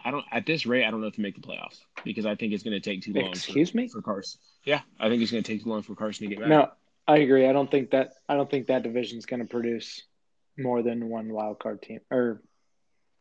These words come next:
Speaker 2: their division winner will be the only team that makes playoffs. How's that?
Speaker 1: Yeah, I agree. For sure.
Speaker 2: Because the, 'cause the next division, we're
Speaker 1: Mm-hmm.
Speaker 2: having three teams go to the playoffs.
Speaker 1: Very possibly.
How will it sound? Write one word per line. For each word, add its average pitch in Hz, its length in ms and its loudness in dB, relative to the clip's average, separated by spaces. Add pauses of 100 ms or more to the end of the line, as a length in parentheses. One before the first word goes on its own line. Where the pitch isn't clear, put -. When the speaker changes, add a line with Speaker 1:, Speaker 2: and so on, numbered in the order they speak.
(140)
Speaker 2:
their 147 260 8
division 139 600 6
winner 131 280 4
will 117 160 -2
be 123 120 6
the 117 140 2
only 117 180 -4
team 117 260 -2
that 107 100 -10
makes 107 200 -6
playoffs. - 420 -8 (880)
How's 107 180 -2
that? 95 180 -10 (1080)
Speaker 1:
Yeah, 110 140 8
I 101 40 12
agree. 87 180 4 (560)
For - 180 -6
sure. - 100 -4
Speaker 2:
Because 127 300 6
the, - 140 -2 (240)
'cause 139 240 6
the 127 80 4
next 135 380 4
division, 123 600 2 (1080)
we're 143 120 8
Speaker 1:
Mm-hmm. 147 100 8
Speaker 2:
having - 280 2 (100)
three 202 300 10
teams 160 520 2
go 151 220 6
to 139 80 4
the 135 100 0
playoffs. 123 840 0 (240)
Speaker 1:
Very 98 480 -2
possibly. 131 500 -4